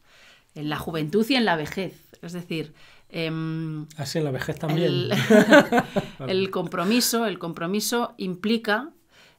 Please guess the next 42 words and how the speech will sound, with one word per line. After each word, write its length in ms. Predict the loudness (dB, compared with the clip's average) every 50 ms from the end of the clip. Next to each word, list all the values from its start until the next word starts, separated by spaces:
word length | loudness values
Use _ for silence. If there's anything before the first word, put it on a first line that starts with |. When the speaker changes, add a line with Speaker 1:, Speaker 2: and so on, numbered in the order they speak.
| _ _ -6
Speaker 1:
em, 760 | -4 -2 0 0 0 0 0 0 0 0 -2 -2 -4 -6 -8 -12 -16 -18
estar 360 | -12 -10 -10 -6 -4 -2 -4 -4
junto, 600 | -4 -4 -2 0 0 -2 -2 -6 -10 -10 -12 -12 -14 -14 -16 -16 -20
junto 320 | -16 -12 -12 -10 -10 -8
a 40 | -6
la 80 | -6 -4
otra 180 | -2 -2 -4
persona 520 | -4 -4 -6 -4 -4 -2 -2 -2 -2 -4 -4
también 720 | -4 -2 -2 -2 0 2 2 4 4 2 0 -2 -6 -10 -16 _ _ _ -20 -20 _ _ _
cuando 260 | -8 -6 -4 -4 -4
nos 140 | -4 -4 -6
asomamos 480 | -6 -6 -6 -4 -4 -4 -4 -4 -4 -4
a 20 |
esa 220 | -6 -6 -6 -6 -2
cara 320 | -2 0 0 -2 -4 -6
como 380 | -12 -10 -8 -6 -6 -8 -8 -10
que 80 | -10 -8
vemos 280 | -8 -6 -6 -6 -8 -8
Speaker 2:
Ujú. 100 | -8 -10
Speaker 1:
en 160 | -10 -10 -12
principio 340 | -12 -12 -12 -10 -10 -8 -8
como 220 | -6 -6 -4 -4
negativa 560 | -4 -6 -6 -8 -4 0 0 2 2 2 2
de 80 | 0 -2
la 100 | -4 -6
realidad, 520 | -6 -6 -8 -6 -4 -4 -4 -4 -6 -8
Speaker 2:
Ujú. 100 | -10 -12
Speaker 1:
es 80 | -12 -12
decir, 280 | -12 -12 -10 -12 -12
cuando 220 | -12 -12 -12 -12 -10
nos 160 | -10 -12 -12 -14 -14 -16
enfrentamos 480 | -14 -12 -12 -10 -8 -8 -8 -8 -10
a 40 | -12
sus 220 | -12 -12 -8 -4 -2
sombras, 640 | -2 0 0 0 0 0 2 2 0 0 -4 -8 -16 -20 -20 -20 -20 -20 -20 _ -10
eh, 600 | -8 -4 -2 -2 -2 0 0 0 -2 -2 -4 -6
cuando 260 | -6 -6 -6 -4 -4
las 200 | -4 -4 -6 -8
cosas 260 | -10 -12 -10 -10 -10 -8
no 100 | -8 -8
van 200 | -8 -8 -6 -2
bien, 580 | 0 0 0 0 0 -2 -4 -6 -6 -8 -10